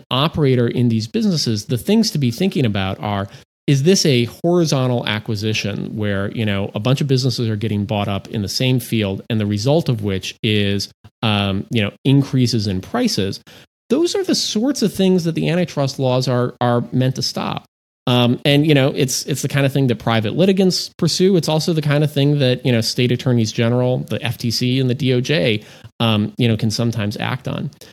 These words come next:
The one last thing to think about is there's,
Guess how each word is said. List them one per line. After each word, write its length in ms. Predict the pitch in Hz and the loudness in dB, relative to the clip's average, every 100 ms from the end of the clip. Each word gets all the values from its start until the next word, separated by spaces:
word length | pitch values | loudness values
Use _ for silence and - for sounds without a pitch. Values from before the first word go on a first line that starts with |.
| _ _ - | _ _ -2
The 60 | |
one 260 | 175 220 381 | 0 0 0
last 300 | 403 269 - | 0 -2 0
thing 180 | 196 180 | 2 2
to 120 | 151 | 2
think 260 | - 160 165 | 0 0 0
about 340 | 139 104 101 - | 0 0 -2 0
is 360 | 123 117 113 - | 2 2 -2 0
there's, 220 | 143 139 | 2 2